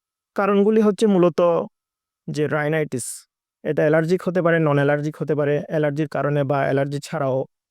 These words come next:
আহ, বা ভাইরাল ইনফেকশনের কারণে রাইনাইটিস নাকের মধ্যে প্রদাহ হলেই মাংসগুলা বেড়ে যায়। আরেকটা হচ্ছে সাইনোসাইটিস। আমাদের, আহ, আমরা জানি নাকের চারপাশে কতগুলা খালি জায়গা আছে, সেগুলাকে, আহ,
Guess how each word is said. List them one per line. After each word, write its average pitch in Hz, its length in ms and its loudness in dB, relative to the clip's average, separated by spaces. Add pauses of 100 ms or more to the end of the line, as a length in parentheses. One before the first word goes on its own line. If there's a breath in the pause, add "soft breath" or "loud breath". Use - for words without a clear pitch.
(320)
আহ, - 100 -10
বা 143 160 -4
ভাইরাল 143 320 -2
ইনফেকশনের 143 500 -4
কারণে 143 300 0
রাইনাইটিস 139 520 -2
নাকের 139 240 -4
মধ্যে 160 240 -2
প্রদাহ 160 440 0
হলেই 208 480 2
মাংসগুলা 143 500 -2
বেড়ে 123 240 -4
যায়। 117 140 -10 (1200 soft breath)
আরেকটা 170 300 0
হচ্ছে 202 200 -2
সাইনোসাইটিস। 151 800 -4 (180)
আমাদের, 165 380 0
আহ, - 240 -10
আমরা 139 320 -4
জানি 151 220 0
নাকের 156 300 -2
চারপাশে 143 480 -4
কতগুলা 147 320 -2
খালি 151 260 -2
জায়গা 143 280 0
আছে, 160 240 -4 (480)
সেগুলাকে, 147 600 -2
আহ, 139 400 -12